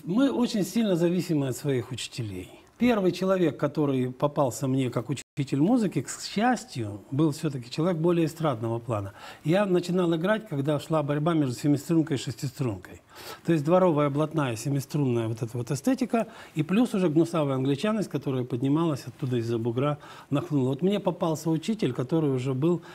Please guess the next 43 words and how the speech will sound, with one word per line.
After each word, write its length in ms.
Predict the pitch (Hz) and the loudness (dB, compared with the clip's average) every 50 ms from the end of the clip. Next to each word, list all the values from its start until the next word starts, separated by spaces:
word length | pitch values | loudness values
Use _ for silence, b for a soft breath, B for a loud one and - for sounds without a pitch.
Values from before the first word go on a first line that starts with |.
| B B - | B B -8
в, 80 | - 131 | -4 -2
в 280 | 127 127 123 120 127 | -2 -2 0 2 2
русле 360 | 151 165 147 - - 143 147 - - | 2 2 0 -2 -2 -2 -2 -2 -2
эстрадных 540 | 139 - - 160 151 127 110 113 117 113 | -4 -4 -4 -2 -2 -2 -2 -4 -6 -6
каких-то 400 | - - 113 110 123 104 - 123 | -8 -10 -10 -10 -10 -10 -10 -10
поползновений. 880 | 113 - 123 - 131 123 120 143 139 123 117 - _ - 104 101 98 B B B B B B B | -10 -8 -4 -2 -2 0 0 2 2 2 2 0 _ -6 -8 -8 -8 B B B B B B B
А 320 | - 131 131 131 131 131 - - - - 139 - | -6 -4 -4 -2 -4 -6 -8 -10 -10 -10 -8 0
Саша 300 | - 208 233 - - 165 | 2 2 4 4 2 0
Розенбаум 540 | 160 139 139 151 151 139 139 131 123 117 | 0 2 2 4 4 4 4 2 2 0
попал 320 | 113 127 135 123 165 170 160 | -2 -2 -2 0 2 2 2
в 60 | 143 | 2
руки 220 | 147 151 - - | 0 0 -2 -4
человека, 400 | - - 143 135 160 160 - 131 | -4 -2 0 0 0 0 -2 -6
который 220 | 120 - - 139 127 | -8 -6 -4 -2 -2
начал 280 | 127 117 - 135 131 | -2 -2 0 -2 -2
играть 260 | 131 123 123 123 120 117 | 0 0 -2 -2 -2 -2
на 140 | 117 117 | -4 -4
семиструнке. 680 | 110 117 127 120 120 113 - - 107 95 87 90 - - - B B B B B B - | -2 -2 -2 -2 -2 -4 -6 -10 -10 -10 -12 -14 -18 -20 -20 B B B B B B -2
И 60 | 151 | 0
он 60 | 156 | 0
до 80 | 156 151 | 2 0
сих 160 | - 156 - | -2 -6 -4
пор 180 | - 165 160 | -2 0 0
играет 300 | 156 139 131 135 127 123 | 0 0 0 0 -2 -2
на 80 | 135 127 | -4 -6
семиструнном 600 | - - 131 120 117 - - 127 117 110 110 107 | -6 -4 -4 -6 -6 -4 -4 -2 -2 -2 -2 -4
строе. 440 | 107 - - - 101 87 - - - _ _ _ _ - - - | -6 -10 -12 -12 -12 -12 -14 -16 -20 _ _ _ _ -20 -12 -6
И 140 | - 190 | -2 2
вот, 220 | 214 269 294 294 - | 4 6 6 4 4
э, 160 | - - - | 0 -2 -2
когда 400 | - 247 233 220 233 247 226 208 | 0 -2 0 2 2 2 2 2
это 240 | 202 190 185 202 185 | 2 0 0 0 0
попалось, 500 | - 202 196 - 285 269 220 156 147 - | 0 2 4 6 6 6 6 4 0 0
вот 140 | 180 170 175 | -2 -2 -2
эта 340 | - - 233 226 226 196 | -2 -2 -2 0 0 0
вся 260 | 147 - - 196 180 156 | -2 0 -2 -2 0 0
волна, 400 | 147 151 160 170 185 226 240 214 | 0 0 0 2 2 2 2 0
вот 180 | 156 123 - - | 0 0 0 0
первые 360 | 165 156 139 127 123 123 127 | 0 0 2 0 0 0 0
Битлз, 540 | 131 170 220 226 220 - - 180 175 175 143 | 0 0 0 0 0 0 0 -2 -2 -2 -2
допустим, 640 | 147 170 147 - 170 156 139 - - 160 143 143 | -4 -4 -2 -2 -2 -2 -2 -2 -2 0 2 2
ну, 80 | 143 135 | 2 0
там, 360 | - 135 120 117 113 110 | -2 -2 -2 -2 -2 -2